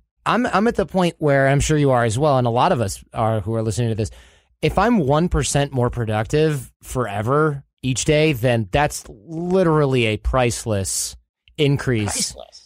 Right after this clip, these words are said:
Speaker 1: And we're talking about one percent. I mean, you might get a tenth of a percent or something like that, which is also really, really good and also priceless. But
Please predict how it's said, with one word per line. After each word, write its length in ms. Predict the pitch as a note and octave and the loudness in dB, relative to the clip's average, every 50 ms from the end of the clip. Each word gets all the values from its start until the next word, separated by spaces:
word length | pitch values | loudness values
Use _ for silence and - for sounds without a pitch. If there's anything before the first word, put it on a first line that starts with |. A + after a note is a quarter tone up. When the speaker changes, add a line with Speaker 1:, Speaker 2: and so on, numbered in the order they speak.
| _ _ _ - - | _ _ _ -2 0
Speaker 1:
And 160 | D3 D#3 F3 | 2 2 2
we're 80 | A#3 | 2
talking 260 | A3 C#4 C4+ A3+ - G3+ | 2 2 2 2 0 0
about 240 | F3 D#3+ C#3 A#2+ | 2 0 0 0
one 220 | C3 C#3 D#3+ D#3 C3+ | 0 0 0 0 0
percent. 500 | - A#2 G#2 - - C#3 A2+ F#2+ F#2+ C3 | 0 -2 -2 0 0 0 0 0 0 0
I 60 | D3 | 2
mean, 160 | D#3 D#3 D#3+ | 2 2 4
you 100 | F3 G#3 | 4 4
might 180 | G#3 F#3+ F3 - | 2 2 2 0
get 120 | E3 C#3+ | 0 -2
a 60 | B2 | 0
tenth 260 | - - C3 B2+ - C3 | 0 0 -2 0 0 -4
of 100 | A2 G#2+ | -4 -6
a 80 | A#2 | -6
percent 540 | - - A2+ - - A#2+ A#2 A2+ A2+ A2+ A2+ | -6 -6 -6 -2 0 0 2 2 2 0 0
or 40 | G#2+ | 0
something 180 | G2 A#2+ A#2 | 0 0 0
like 160 | A#2 A2+ G#2+ - | 0 0 0 0
that, 180 | A#2 A#2 A#2 | 0 0 0
which 120 | A#2+ A2 A2 | 0 -2 0
is 120 | A#2 B2 | 0 2
also 260 | C#3 D3+ D3+ - C#3 | 2 2 2 0 -2
really, 280 | A#2+ A2 B2 B2+ A#2+ A2 | -2 0 0 0 0 0
really 220 | G#2 A#2 G#2+ G2+ | 0 -2 -2 -2
good 340 | F2 D#3 D#3+ C#3 A2+ G2+ - - - - - - - | 0 2 2 2 2 0 -4 -8 -10 -20 -20 -20 -10
and 240 | - C#3 C#3 C3 C3 | -4 0 0 0 0
also 380 | B2 C3+ B2 A#2+ - B2 A2+ | 0 0 -2 -2 0 -2 -4
priceless. 500 | - - C3+ C#3 C3+ - - A#2 G#2 - | -2 0 0 0 0 0 -2 -4 -4 -4
But 200 | - - C3+ C3+ | -2 -2 -2 -2